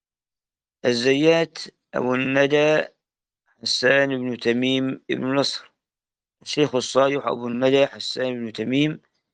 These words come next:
بن نصر الدمشقي الزيات، سمع من الفقيه نصر بن إبراهيم المقدسي من مجالسه،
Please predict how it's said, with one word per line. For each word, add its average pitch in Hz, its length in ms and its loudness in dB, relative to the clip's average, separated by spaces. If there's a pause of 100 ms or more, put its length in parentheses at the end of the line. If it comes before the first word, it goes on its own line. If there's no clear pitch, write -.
(360)
بن 131 260 0
نصر 147 300 2
الدمشقي 135 840 0
الزيات، 123 600 0 (640)
سمع 147 440 0
من 139 140 -8
الفقيه 131 680 0
نصر 131 340 0
بن 127 280 -4
إبراهيم 120 580 -2
المقدسي 127 960 -4
من 120 160 -6
مجالسه، 131 600 -2